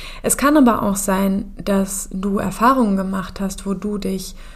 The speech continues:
vielleicht schon in deiner Kindheit oder in deiner Jugend oder auch in deinem Erwachsenenalter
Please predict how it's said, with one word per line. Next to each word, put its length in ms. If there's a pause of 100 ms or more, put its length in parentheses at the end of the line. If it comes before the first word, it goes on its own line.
(240)
vielleicht 380
schon 120
in 120
deiner 240
Kindheit 640
oder 380
in 120
deiner 260
Jugend 560
oder 220
auch 140
in 60
deinem 180
Erwachsenenalter 1160